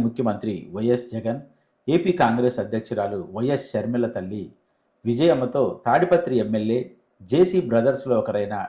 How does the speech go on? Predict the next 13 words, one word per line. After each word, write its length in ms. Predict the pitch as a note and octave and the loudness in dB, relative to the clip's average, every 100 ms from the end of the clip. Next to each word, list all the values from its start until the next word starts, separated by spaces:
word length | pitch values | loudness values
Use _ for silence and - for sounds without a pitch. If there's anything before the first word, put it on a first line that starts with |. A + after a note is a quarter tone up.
| - | -6
టీడీపీ 380 | C3+ D#3 E3+ C#3 | -4 -2 -2 -4
సీనియర్ 460 | - G#2+ A2+ G#2 G2 | -8 -6 -4 -4 -6
నేత 340 | F#2 G#2 F2 - _ _ - | -8 -8 -8 -10 _ _ -6
ప్రభాకర్ 460 | A2+ C#3 F3+ F3+ C#3 | 2 8 8 6 2
రెడ్డి 180 | C3 A#2+ A2 | 0 -2 -2
భేటీ 280 | A2+ A#2+ G#2+ | -4 -2 0
అయ్యారన్న 400 | G#2 G2 G2 F#2 | 0 -4 -6 -10
వార్త 520 | F2+ F2+ A#2 G#2 - _ B2 | -12 -8 -4 -4 -4 _ -12
ఇప్పుడు 220 | A2+ G#2 G#2+ | -8 -4 -4
ఆంధ్రప్రదేశ్ 560 | D3 D#3 B2+ B2 A#2+ G#2 | -2 -2 0 0 -2 -4
రాజకీయాల్లో 680 | G2+ G#2 G#2 F#2+ G2 G2 - _ _ _ G#2+ | -4 -8 -8 -6 -6 -8 -12 _ _ _ -4
సంచలనంగా 640 | A#2 C#3 A#2+ G2+ F#2 G2 F#2 | 0 4 4 2 -6 -10 -10
మారింది. 360 | E2 D#2 D2 | -14 -18 -20